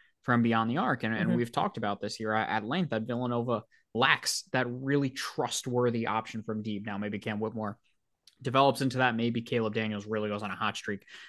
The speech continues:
Speaker 1: from, from out there, but we know that Brendan Howson can drill from three because the man's shooting fifty percent from beyond the arc right now. And I am not exaggerating when I say that. He is literally hitting half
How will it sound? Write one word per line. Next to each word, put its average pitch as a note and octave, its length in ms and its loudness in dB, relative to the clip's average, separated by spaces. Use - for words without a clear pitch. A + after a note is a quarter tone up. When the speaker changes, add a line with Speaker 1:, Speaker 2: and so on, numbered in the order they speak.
Speaker 1:
from, A2 260 2
from A2+ 220 0
out A#2 200 2
there, G2 180 -2
but G2+ 260 -6
we B2 100 -2
know D3 180 4
that C#3+ 160 4
Brendan A2 260 2
Howson G#2+ 360 -4
can A2+ 160 -4
drill G#2+ 240 -2
from G#2+ 180 -6
three A2+ 220 -4
because A#2 400 -2
the - 80 0
man's E4+ 180 0
shooting D#3 220 0
fifty A#2+ 340 -2
percent E2+ 360 -12
from A#2+ 200 0
beyond G2+ 260 -4
the G2+ 80 -8
arc G2+ 220 -8
right G#2 120 -4
now. G#2 200 -8
And A2+ 180 -6
I F#3 160 4
am C#3+ 100 2
not B2+ 200 6
exaggerating G#2+ 680 -4
when A#2 160 -4
I A2+ 80 -4
say A2+ 160 -4
that. G#2+ 140 -2
He D3 100 2
is C#3+ 120 4
literally B2+ 360 4
hitting A2+ 280 -2
half A2+ 400 -8